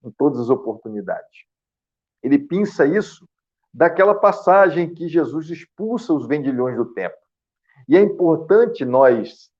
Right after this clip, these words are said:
nesse momento, nos colocarmos na situação em que Jesus vivia. Qual era o estado em que Jesus viveu? Qual era a relação política, social, econômica que Jesus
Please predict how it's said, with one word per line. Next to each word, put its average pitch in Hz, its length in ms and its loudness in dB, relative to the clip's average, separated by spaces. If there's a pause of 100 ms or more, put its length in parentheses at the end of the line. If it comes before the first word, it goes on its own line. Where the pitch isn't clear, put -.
(120)
nesse 123 280 -6
momento, 110 680 -4 (280)
nos 120 240 -4
colocarmos 139 960 2 (200)
na 139 140 0
situação 151 920 0
em 160 60 -6
que 165 140 -10
Jesus 135 560 -4
vivia. 104 500 -10 (600)
Qual 180 320 6
era 196 440 6 (400)
o 143 80 -4
estado 156 880 0 (340)
em 127 100 -10
que 135 120 -10
Jesus 127 360 -4
viveu? 98 480 -8 (320)
Qual 165 260 4
era 190 240 6
a 170 40 4
relação 151 600 0
política, 147 680 -6
social, 131 840 2
econômica 131 720 -4
que 139 180 -14
Jesus 143 720 -4